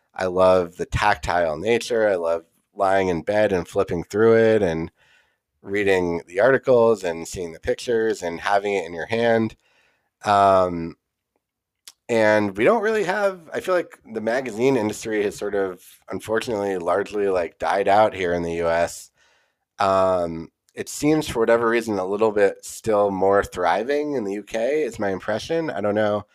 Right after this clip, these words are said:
Um, but I know there's a couple magazines that are in the U K that I really like. Um, one example being Edge, uh, the video game magazine, which,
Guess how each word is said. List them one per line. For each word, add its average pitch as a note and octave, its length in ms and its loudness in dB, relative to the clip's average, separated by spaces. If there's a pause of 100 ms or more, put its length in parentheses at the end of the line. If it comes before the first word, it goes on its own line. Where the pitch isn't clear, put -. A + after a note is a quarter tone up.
(500)
Um, F#2 320 2
but G2+ 100 0
I G#2 60 2
know C3+ 140 6
there's C3+ 200 2
a G2+ 60 -4
couple C3+ 280 0
magazines F#2 1080 -4
that G2 140 0
are F2 260 0
in G2+ 160 -6
the F#2+ 100 -2
U F#2 100 -6
K A#2 400 0
that F2+ 360 0
I F2+ 80 -4
really F#2+ 320 0
like. F2+ 520 -2 (600)
Um, E2+ 600 -2
one G2 200 0
example F#2+ 460 -2
being F2+ 420 -4
Edge, G2 680 -2
uh, F2 220 -6
the E2+ 100 -8
video G2 360 -2
game G#2+ 240 0
magazine, A2+ 720 -2
which, F2 480 -6